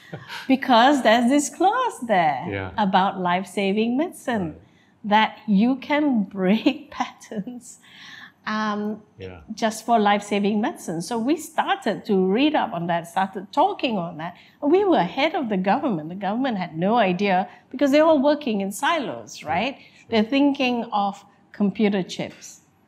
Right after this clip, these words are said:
Speaker 1: and things like that, but not medicines.
Speaker 2: Right.
Speaker 1: And so we had to educate the Ministry of Health,
Speaker 2: Yeah.
Speaker 1: like, "You gotta do this."
Speaker 2: You broke down the walls.
Speaker 1: Yeah, and, and, um, and we said that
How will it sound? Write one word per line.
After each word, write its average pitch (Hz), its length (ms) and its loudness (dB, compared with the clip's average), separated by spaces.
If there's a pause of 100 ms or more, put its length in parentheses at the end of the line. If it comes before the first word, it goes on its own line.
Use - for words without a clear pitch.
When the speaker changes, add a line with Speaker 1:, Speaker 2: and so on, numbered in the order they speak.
(160)
Speaker 1:
and 170 100 -12
things 175 220 -4
like 165 140 -8
that, 190 120 -6
but 214 100 -8
not 262 300 -8
medicines. 202 640 -14 (140)
Speaker 2:
Right. 92 220 -20 (280)
Speaker 1:
And 214 200 0
so 220 480 -2 (120)
we 269 340 2
had 349 360 -6
to 240 240 -4
educate 233 800 -2 (480)
the 214 120 0
Ministry 202 540 0
of 147 120 -8
Health, - 480 0
Speaker 2:
Yeah. - 100 -14 (360)
Speaker 1:
like, 233 180 -2
"You 302 80 8
gotta 262 280 4
do 302 260 2
this." - 520 -12 (140)
Speaker 2:
You 104 180 -4
broke 104 360 0
down 110 240 0
the 104 80 0
walls. 90 600 -2
Speaker 1:
Yeah, 277 500 4
and, 254 220 2
and, 254 440 0
um, 233 400 2 (520)
and 240 200 2
we 240 100 -2
said 233 400 0
that 202 500 2